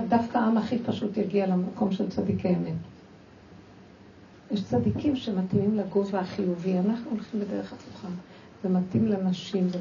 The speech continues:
מתאים לעם, זה מתאים למשיח בן דוד, זה מתאים. דוד המלך יוכיח, כל החיים שלו, מה שלא עשה,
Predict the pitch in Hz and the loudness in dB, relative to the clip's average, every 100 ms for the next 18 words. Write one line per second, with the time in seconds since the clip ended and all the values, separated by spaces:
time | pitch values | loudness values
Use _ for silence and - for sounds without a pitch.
0 | 175 - 196 190 185 185 185 190 175 - | -4 0 0 0 0 2 2 2 -2 0
1 | 226 214 185 170 - - 226 226 - 180 | 2 2 2 0 -4 2 2 2 2 6
2 | 185 180 175 170 202 214 - 113 - - | 6 6 0 6 8 10 6 2 -4 -6
3 | - - - - - - - - - - | -12 -12 -18 -20 -20 -20 -20 -20 -20 -20
4 | - - - - - - - - - - | -20 -20 -20 -20 -20 -20 -20 -20 -20 -20
5 | - - - - - 208 247 247 285 294 | -20 -20 -20 -20 -4 0 0 0 0 0
6 | 262 240 208 180 233 185 - - 285 285 | 0 2 0 2 2 2 -2 0 2 2
7 | 240 226 233 208 185 214 359 359 359 254 | 0 0 0 0 0 2 -2 -4 -2 0
8 | 254 | 0